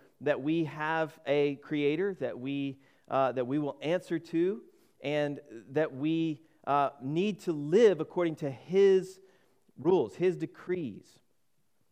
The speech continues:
Um, God, our God, the Creator, is a holy God, which, which means that he's righteous, he's, he's pure, he's morally blameless.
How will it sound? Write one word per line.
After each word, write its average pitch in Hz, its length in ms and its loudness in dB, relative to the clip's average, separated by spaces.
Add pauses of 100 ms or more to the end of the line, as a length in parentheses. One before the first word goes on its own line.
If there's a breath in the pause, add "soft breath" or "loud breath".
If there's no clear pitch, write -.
(180)
Um, 131 240 -2 (320 loud breath)
God, 170 340 6
our 165 240 4
God, 156 360 4
the 143 60 -8
Creator, 156 500 0
is 135 180 -4
a 135 80 0
holy 175 600 0
God, 170 460 -2
which, 127 220 -8 (280 soft breath)
which 147 240 -8
means 185 440 -2
that 143 180 -2
he's 147 380 -8
righteous, 170 640 -2
he's, 110 220 -12 (200 soft breath)
he's 131 300 -8
pure, 190 640 0
he's 143 280 -10 (220 soft breath)
morally 170 540 2
blameless. 147 960 -4